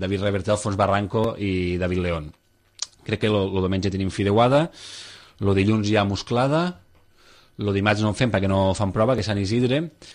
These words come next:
Dimecres fem degustació de paella mixta i de paella de carn. Lo dijous, eh, és també penso que serà la sensació d'este, d'estes festes, que és una festa cubana, on tenim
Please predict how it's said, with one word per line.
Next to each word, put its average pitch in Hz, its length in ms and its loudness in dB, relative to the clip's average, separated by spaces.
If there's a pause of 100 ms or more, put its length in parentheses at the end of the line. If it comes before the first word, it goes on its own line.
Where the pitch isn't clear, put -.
(260)
Dimecres 113 680 0
fem 110 200 -2
degustació 107 520 -2
de 104 400 2
paella 101 320 0
mixta 101 300 -4 (180)
i 95 160 0
de 95 120 0
paella 95 320 0
de 90 120 -2
carn. 156 300 0 (580)
Lo 98 640 4
dijous, 98 680 4
eh, 92 720 2 (100)
és 101 160 -2
també 101 240 0
penso 95 240 0
que 92 220 2
serà 90 240 0 (460)
la 90 100 -2
sensació 92 360 -2
d'este, 87 300 -4 (160)
d'estes - 280 -4
festes, - 300 -6
que 98 120 -2
és 92 40 -2
una 95 140 -2
festa 90 240 -4
cubana, 95 320 -2 (720)
on 92 160 -2
tenim 92 240 -2